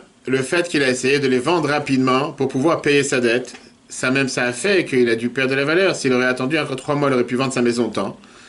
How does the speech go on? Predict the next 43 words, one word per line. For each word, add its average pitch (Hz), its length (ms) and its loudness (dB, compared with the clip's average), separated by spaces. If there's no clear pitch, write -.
Mais 127 80 2
le 131 60 2
fait 160 100 0
qu'il 151 100 -2
n'a 139 80 0
pas 160 100 0
d'argent 143 260 0
pour 131 120 -4
rembourser 123 300 0
sa 135 120 0
dette, 147 200 0
il 127 60 2
a 123 40 2
dû 131 80 0
la 139 100 2
vendre 135 140 0
tout 139 120 0
de 131 40 -6
suite, - 340 -2
il 123 80 2
a 123 60 2
perdu 123 240 -4
de 123 40 -2
la 135 80 2
valeur 135 180 2
de 156 80 0
sa 208 140 0
dette, 269 200 0
et 135 40 -2
c'est 120 100 -4
pour 110 80 -4
ça - 60 -8
que 139 40 -4
je 135 40 -6
suis - 60 -12
pas 143 120 0
venu 156 140 0
payer. 196 320 0
Ça, 98 100 -8
c'est, 123 180 -4
c'est 202 100 0
un 214 80 -2
argument. 151 340 -4